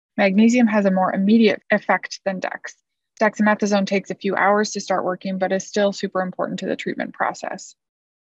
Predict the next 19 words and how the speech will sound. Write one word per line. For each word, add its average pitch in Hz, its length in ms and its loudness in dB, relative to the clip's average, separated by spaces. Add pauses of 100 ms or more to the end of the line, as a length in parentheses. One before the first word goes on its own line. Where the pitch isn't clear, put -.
(220)
Several 220 320 2
studies 196 360 0
have 190 160 0
shown 185 320 0
a 185 120 -6
decreased 185 520 -4
hospitalization 180 920 -4
rate 135 360 -8
for - 180 0
asthma 180 340 0
patients 190 540 -4
who 196 120 0
get 180 280 0
I 180 160 2
V 185 120 -2
magnesium 175 640 -4
during 170 300 0
severe - 380 -4
exacerbation. - 840 -6